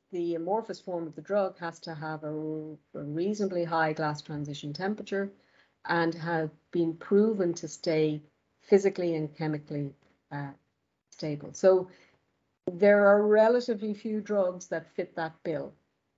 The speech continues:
Now, it's not to say that there aren't other formulations of, um, other drugs where the drug is presented in the amorphous form, but with these other formulations, they are enabling formulations where the drug is presented in the form of what's called an amorphous solid dispersion.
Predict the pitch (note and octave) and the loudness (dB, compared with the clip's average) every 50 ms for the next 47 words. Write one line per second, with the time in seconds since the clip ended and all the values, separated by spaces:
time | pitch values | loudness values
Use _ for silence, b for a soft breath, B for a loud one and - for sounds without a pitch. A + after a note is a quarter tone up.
0 | _ _ _ _ _ _ _ _ _ _ - F3+ F3+ F3+ F3+ E3+ E3 D3+ D3+ D3+ | _ _ _ _ _ _ _ _ _ _ 4 4 6 6 6 4 4 2 0 -4
1 | - _ _ _ _ _ - E3+ - G#3 A#3 C4 - A3+ G3+ - A3 G3 F#3+ F#3+ | -12 _ _ _ _ _ -8 -4 0 4 4 4 2 0 2 6 8 8 8 6
2 | F#3 F#3 F3+ - F3 E3+ F3 F3 E3+ E3+ F3 - - A#3+ B3+ C#4 A#3 A3 - F#3+ | 4 2 0 0 0 0 0 0 -2 -4 -4 -2 2 4 6 6 4 4 0 -2
3 | F3 E3 E3 D#3 D#3 D#3 D#3 D3+ - D#3+ D#3 D#3 D3+ D3+ - - _ _ _ _ | -2 -2 -2 -2 -4 -6 -6 -8 -10 -10 -8 -8 -8 -10 -12 -18 _ _ _ _
4 | - D3+ D3+ D3+ D3 - - - D3 C#3 C#3+ D3 - - _ - F3 F#3+ A3+ G#3 | -10 -8 -8 -6 -6 -8 -8 -8 -6 -6 -6 -8 -8 -8 _ 2 4 6 6 6
5 | F#3+ D#3+ C#3+ - E3 D3 C#3+ C#3+ D3 D3 - - _ _ _ _ _ _ - F3 | 4 2 0 0 0 2 2 2 -2 -4 -8 -16 _ _ _ _ _ _ 0 2
6 | D#3+ D#3+ D3+ D#3 D#3 D3 - F3 E3 E3 E3 E3 D3+ - - - D#3+ D#3 D#3+ D#3+ | 2 2 2 0 -4 -2 0 2 2 2 0 -2 -6 -6 -4 -4 -2 -2 0 -2
7 | D#3+ D#3+ D#3 D3 D#3 D3 D3 D3 D3 D3 D3 C#3 - - D3+ - - F3+ F3 E3+ | -2 -4 -6 -4 -2 0 0 0 0 -2 -2 -4 -6 -10 -16 -8 -2 0 0 2
8 | D3 D3 C#3+ C#3+ b b b b b b - F3 E3 E3+ E3+ E3+ E3+ F#3 F3+ F3 | 2 0 -4 -6 b b b b b b 4 4 6 6 6 4 4 2 4 6
9 | F3+ F#3+ A#3+ C4 A3+ G#3 - F3+ E3 D#3+ D#3 D3+ D3+ D3 D3 D3 - - D3+ D3+ | 8 8 10 8 6 6 4 0 -2 0 -2 -2 -4 -4 -4 -6 -8 -8 -10 -10
10 | D#3+ D#3 - _ _ _ _ _ _ _ _ _ - F3 F3 E3+ E3+ D#3+ E3 E3 | -10 -12 -16 _ _ _ _ _ _ _ _ _ 0 2 2 2 2 2 0 0
11 | D#3+ D#3+ E3+ F#3+ G#3 G#3+ G#3 F#3 D#3+ D3+ - E3 D#3 D#3 D3+ D#3 D3 D3 D3 D3 | 0 0 2 2 2 2 0 -2 -2 -4 -4 -6 -6 -6 -4 -4 -4 -4 -6 -6
12 | - D#3 D3+ D3 - E3 D#3 D3 D#3 D3+ D3 E3 E3 E3 D#3+ E3+ - - - D#3 | -8 -10 -10 -8 -6 -6 -6 -6 -6 -6 -4 -2 -2 -2 -2 -6 -10 -10 -10 -8
13 | D3+ D3 D3 D3+ D3 D#3+ D3+ D#3 D3+ D3+ D#3 D3+ D3+ - - - - - D#3 D#3 | -4 -4 -4 -4 -4 -6 -6 -4 -4 -2 -2 -2 -4 -6 -10 -12 -8 -4 -2 0
14 | D3+ D3+ D3+ D3+ - D3 C#3+ - - - D#3+ D#3 D3 C#3+ D3 - - D3+ D3 D3 | 0 -2 -2 -2 -4 -6 -6 -6 -10 -8 -6 -4 -4 -4 -6 -4 -4 -2 0 0
15 | D3+ D3+ D3+ D3+ D3 D3 C#3+ - - D3 C#3+ C#3+ C#3+ - D3+ - - - D#3+ D3+ | 2 0 0 -2 -4 -8 -10 -6 -6 -4 -4 -4 -6 -10 -12 -12 -6 -4 -4 -4
16 | - - C3+ | -4 -6 -12